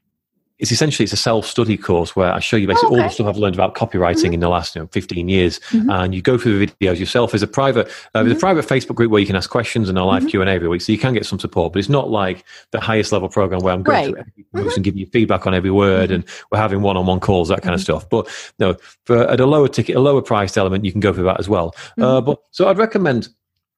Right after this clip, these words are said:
Speaker 1: if people wanna check out the copywriting side of things, I do a free five-day challenge,
Speaker 2: Hmm.
Speaker 1: uh, which shows you these, these, I've got four types of posts I do on Facebook,
Speaker 2: Mm-hmm.
Speaker 1: um,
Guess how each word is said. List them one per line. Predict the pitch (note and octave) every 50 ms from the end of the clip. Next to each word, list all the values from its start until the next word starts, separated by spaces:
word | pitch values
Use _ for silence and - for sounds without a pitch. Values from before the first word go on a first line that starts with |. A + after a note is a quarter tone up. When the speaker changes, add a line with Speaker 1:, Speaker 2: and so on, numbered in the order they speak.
| _ -
Speaker 1:
if | - - -
people | - F#3 F#3 F#3 - F3
wanna | E3 D#3+ D3
check | - - C#3+ C3+ -
out | A#2+ G2+
the | G2+ -
copywriting | - - C#3+ - - D3 C#3 C3+ B2 -
side | - C3 B2
of | A#2+ -
things, | - C3 C3 A#2 -
I | - A#2 A2
do | G2 A#2+ A#2
a | A2 G2+
free | - - B2+ C3 B2 A2+
five-day | - - A2+ A2 G#2+ G2+ G#2+ A2 G2+ G2+
challenge, | - - G2+ F#2+ F#2+ G2 G2 F#2+ G2 F#2 - - - - A4 C5+ C5
Speaker 2:
Hmm. | E4 F#3 C#3+ - G2+
Speaker 1:
uh, | G2+ F#2+ F#2+ F#2+ G2 G#2+
which | G#2+ A2 G#2+ - - _ _ -
shows | - - D3 C#3+ D#3 D#3+ E3 D3+ - B2+
you | G#2+ F2+ F2 F2
these, | G2+ B2+ A#2+ - - -
these, | D#3 D#3 D#3+ C#3 - - - -
I've | B2+ -
got | C#3+ C3
four | - - - E3+ E3+ D#3
types | D#3 - C#3+ C3 B2 A#2+ B2
of | A2+ -
posts | - B2 A#2 A#2+ -
I | F#2
do | F#2 F#2
on | F2+
Facebook, | - A2 G#2 G#2 - - - E2 - -
Speaker 2:
Mm-hmm. | - G#2 - - -
Speaker 1:
um, | - F#2 F#2 F#2 F#2 F#2 F2+